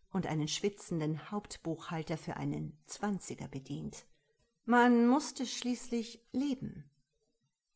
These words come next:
Nun saß er hier in der Münchner Fußgängerzone. Albert Benedikt stand auf. Er untersuchte seine Korthose. Das Sperma fühlte sich kalt an.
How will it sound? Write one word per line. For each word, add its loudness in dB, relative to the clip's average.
Nun 10
saß 2
er 2
hier -2
in -4
der 0
Münchner 0
Fußgängerzone. -6
Albert 6
Benedikt 6
stand 0
auf. -6
Er 0
untersuchte -4
seine -4
Korthose. -2
Das 2
Sperma 6
fühlte -2
sich -6
kalt -6
an. -8